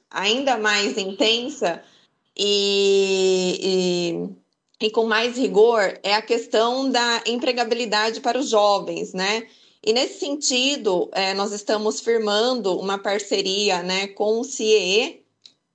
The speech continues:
é, que é uma, uma entidade, né, de assistência social de caráter filantrópico e sem fins lucrativos, e não tem qualquer vinculação com o governo.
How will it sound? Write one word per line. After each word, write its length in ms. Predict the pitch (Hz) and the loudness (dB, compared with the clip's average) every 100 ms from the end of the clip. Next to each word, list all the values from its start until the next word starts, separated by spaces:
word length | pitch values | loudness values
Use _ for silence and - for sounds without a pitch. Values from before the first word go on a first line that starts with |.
| _ | _
é, 380 | - 190 190 180 | -2 0 0 -2
que 280 | 185 220 202 | -4 -2 2
é 400 | 202 247 247 190 _ _ _ | 2 0 -2 -8 _ _ _
uma, 1300 | - 208 208 208 208 202 202 190 185 180 175 170 165 - - | 0 0 2 2 2 2 2 2 2 2 0 -2 -6 -8 -2
uma 200 | 214 214 | 0 0
entidade, 1040 | 233 269 330 220 185 202 262 262 185 180 | -2 -4 -4 0 0 2 0 -2 -2 0
né, 320 | 190 226 240 | 0 2 0
de 120 | 214 | 2
assistência 520 | 233 214 - 214 220 | 0 -2 -4 -4 -4
social 760 | 220 220 - 202 185 196 254 - _ _ _ - | -2 -2 0 0 2 0 0 -6 _ _ _ -4
de 140 | 202 | -4
caráter 580 | - 208 214 220 233 226 | 0 2 2 2 2 2
filantrópico 840 | - 302 320 - 202 202 208 - 247 | 2 0 0 2 4 4 0 -4 -4
e 40 | |
sem 280 | - 247 262 | -2 -4 -2
fins 280 | 277 254 254 | -2 -2 -2
lucrativos, 920 | 240 277 214 - 247 285 180 170 - _ _ _ _ | -2 0 -2 -2 -2 -2 -2 -4 -8 _ _ _ _
e 120 | 220 | 0
não 240 | 220 247 285 | 2 0 0
tem 220 | 226 240 | 0 0
qualquer 440 | 262 233 240 240 | 0 2 2 2
vinculação 640 | 226 233 247 233 269 254 220 | 2 -4 0 0 0 0 0
com 200 | 233 226 | 2 2
o 60 | |
governo. 640 | 226 269 240 202 170 - | 4 4 4 4 2 -2